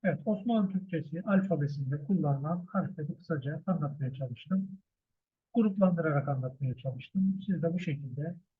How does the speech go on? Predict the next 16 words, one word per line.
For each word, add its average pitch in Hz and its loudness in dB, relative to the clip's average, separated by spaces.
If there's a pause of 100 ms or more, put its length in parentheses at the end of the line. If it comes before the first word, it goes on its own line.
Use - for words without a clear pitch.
(200)
ezberlemeye 143 2
çalışırsınız. 135 -6 (220)
Hafızanıza 139 0
almaya, 123 -2 (1200)
aklınızda 156 0
tutmaya, 139 -4
zihninizde 147 -2
tutmaya 143 -2
çalışırsanız 143 -2 (280)
bence 170 0
daha 156 0
faydalı, 135 -2
daha 156 -2
kalıcı 131 -4 (280)
olacaktır 127 -4
arkadaşlar. - -18